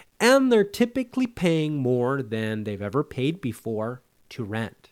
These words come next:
right? Because a lot of 'em, what I've noticed, uh, especially in the winter months, they have a property that they're, that they're renting, and they've been renting for three, four years. They're now on month to month,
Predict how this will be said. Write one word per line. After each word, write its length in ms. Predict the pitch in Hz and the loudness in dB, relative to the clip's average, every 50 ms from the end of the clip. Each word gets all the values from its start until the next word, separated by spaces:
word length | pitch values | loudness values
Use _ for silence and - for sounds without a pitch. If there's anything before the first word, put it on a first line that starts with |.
| _ _ _ _ | _ _ _ _
right? 280 | - 98 101 104 - - - - - - _ | -16 -14 -14 -14 -16 -18 -20 -20 -20 -20 _
Because 220 | - 123 - 120 117 | -18 -12 -10 -6 -4
a 40 | 113 | -2
lot 400 | 117 120 123 127 127 156 190 226 | 0 2 2 2 4 4 2 2
of 160 | 208 143 131 | 0 0 0
'em, 260 | 131 117 117 123 131 | -2 -2 -2 -4 -6
what 200 | - 135 131 120 | -6 -6 -6 -4
I've 140 | 117 113 104 | -4 -6 -4
noticed, 560 | 113 113 110 104 104 110 110 - - - - - _ _ - | -4 -4 -4 -4 -4 -6 -8 -8 -12 -16 -20 -20 _ _ -14
uh, 340 | 123 110 104 101 101 101 - - | -12 -12 -10 -10 -10 -10 -12 -12
especially 640 | - 135 - - - 208 214 202 - - 196 165 135 | -14 -14 -12 -6 -2 -2 -2 -2 -2 -4 -4 -2 -2
in 80 | 120 | -2
the 80 | 104 101 | -4 -6
winter 340 | 95 101 104 101 101 107 101 | -6 -6 -6 -6 -6 -6 -8
months, 440 | 92 - - - _ - - - _ _ - - - - - - _ _ _ _ _ | -8 -10 -14 -18 _ -20 -20 -20 _ _ -20 -20 -20 -20 -20 -20 _ _ _ _ _
they 540 | 143 131 113 139 143 151 160 165 165 165 165 | -12 -6 -2 0 2 2 2 4 2 2 0
have 580 | 151 - - - - - 170 208 247 269 240 214 - - | -2 -4 -8 -8 -4 -2 0 2 2 0 0 -2 -4 -2
a 300 | 170 156 147 139 139 131 | 0 0 0 0 0 -4
property 880 | - - - - 156 170 196 190 - 127 113 107 104 107 110 120 117 131 123 | -6 -10 -12 -4 0 2 2 0 0 -4 -8 -8 -8 -10 -12 -14 -16 -10 -6
that 260 | 123 120 117 117 - | -6 -6 -6 -6 -6
they're, 460 | - 127 120 117 117 113 110 110 110 | -6 -4 -4 -2 -2 -4 -4 -4 -6
that 240 | - 127 123 120 104 | -8 -8 -10 -8 -6
they're 160 | - 117 110 | -4 -4 -4
renting, 640 | 98 107 127 147 160 160 - - 127 107 98 101 98 | -2 -2 0 0 0 0 0 -4 -8 -10 -10 -10 -10
and 100 | 120 120 | -10 -8
they've 80 | 117 113 | -6 -4
been 140 | 127 120 120 | -4 -2 -2
renting 340 | 127 127 120 127 135 127 | -2 -4 -4 -4 -6 -6
for 80 | 117 120 | -6 -10
three, 320 | - - 123 123 123 127 | -12 -10 -8 -6 -6 -6
four 320 | 123 - - 123 120 120 123 | -8 -10 -12 -10 -10 -8 -10
years. 640 | 117 107 107 107 104 98 92 98 113 135 135 - - _ - - - - - _ - | -10 -10 -8 -8 -6 -6 -6 -6 -8 -8 -10 -12 -18 _ -20 -20 -20 -20 -20 _ -4
They're 160 | 135 135 127 | -2 -2 0
now 320 | 127 123 123 123 131 135 | 0 0 0 2 2 2
on 140 | 135 135 131 | 2 2 0
month 400 | 120 113 117 120 120 - _ _ | 0 0 -2 -2 -4 -6 _ _
to 100 | - 170 | -8 -6
month, 460 | 151 113 98 87 90 98 110 - _ | -6 -6 -6 -6 -8 -10 -12 -14 _